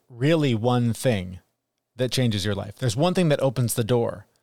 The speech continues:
to changing your life. It opens you up to a lot of other options. For the last few months,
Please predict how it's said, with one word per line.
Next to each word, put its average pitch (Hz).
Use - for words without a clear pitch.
to 127
changing 98
your 95
life. -
It 127
opens 139
you 123
up 113
to 120
a -
lot 101
of 92
other 101
options. -
For -
the 143
last 180
few 220
months, 104